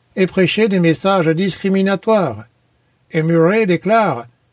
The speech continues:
Au vu du grand déclin des églises anglophones du vingtième siècle, le principal besoin est redevenu de réaffirmer le sens d'être un chrétien. » Génial. Le besoin primordial de l'Église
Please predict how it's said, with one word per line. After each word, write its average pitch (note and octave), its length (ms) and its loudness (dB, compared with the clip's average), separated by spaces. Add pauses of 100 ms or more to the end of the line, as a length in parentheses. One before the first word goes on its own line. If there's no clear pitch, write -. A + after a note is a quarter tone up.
(120)
Au G#3 160 0
vu A#3 160 -2
du G#3 140 2
grand G3+ 200 2
déclin G#3 380 0
des F3 180 2
églises F#3 300 0
anglophones F#3 560 0
du D3+ 100 0
vingtième E3 380 -2
siècle, E3 460 -4 (500)
le G3+ 100 0
principal G#3+ 520 -2
besoin D#3+ 480 0 (400)
est F#3+ 100 2
redevenu G#3 560 2
de D#3+ 80 2
réaffirmer F#3 720 0
le F3 140 2
sens G3 380 -2
d'être F3 480 -2
un F3 160 -2
chrétien. » F3 520 -4 (280)
Génial. D#3 600 0 (400)
Le F#3+ 160 -2
besoin F#3+ 380 0
primordial F#3+ 600 0
de F3 80 0
l'Église F3+ 560 -2